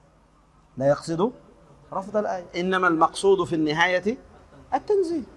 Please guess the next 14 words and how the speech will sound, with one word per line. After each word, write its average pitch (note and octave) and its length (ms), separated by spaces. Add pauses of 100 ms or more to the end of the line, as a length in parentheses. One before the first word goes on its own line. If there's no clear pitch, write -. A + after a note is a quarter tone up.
(360)
يعني D#3 340 (180)
كأن E3 680 (280)
كلا E3+ 480
المذهبين E3+ 800
يلتقيان F#3+ 880
في G3+ 120
تنزيه F3+ 380
الله D#3+ 240
تعالى، A2+ 260 (800)
كأن D#3+ 280
كلا F3+ 220
المذهبين E3 600
ماذا E3+ 260
يفعلان؟ D#3 400